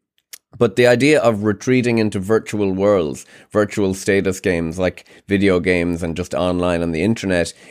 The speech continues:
instead of mate seeking, that seems to have a bit more traction, I think. But just pornography on its own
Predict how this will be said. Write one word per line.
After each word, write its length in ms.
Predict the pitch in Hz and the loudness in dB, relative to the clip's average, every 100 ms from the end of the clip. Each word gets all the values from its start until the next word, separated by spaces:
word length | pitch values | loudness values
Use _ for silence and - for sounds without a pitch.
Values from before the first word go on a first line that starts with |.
| - | -6
instead 420 | 92 - 98 90 | -4 0 0 2
of 300 | 90 - - | -2 -6 -4
mate 280 | 92 82 - | -2 -2 -4
seeking, 420 | 85 80 80 - _ - - | -6 -4 -8 -8 _ -20 -2
that 220 | 110 - | 0 0
seems 260 | - 104 92 | 0 0 0
to 80 | 95 | -2
have 140 | 87 | -2
a 60 | 87 | -2
bit 160 | 90 | -4
more 160 | 82 82 | -4 -6
traction, 560 | - 98 - - 69 - | -2 -2 -2 -10 -10 -10
I 80 | 67 | -10
think. 300 | 76 64 - | -10 -10 -10
But 180 | 90 | -8
just 240 | - 143 143 | -2 -2 0
pornography 640 | 143 131 123 120 113 113 | 0 2 2 0 -2 0
on 120 | 107 | 0
its 160 | 98 - | -2 -2
own 340 | 113 147 180 | 0 2 0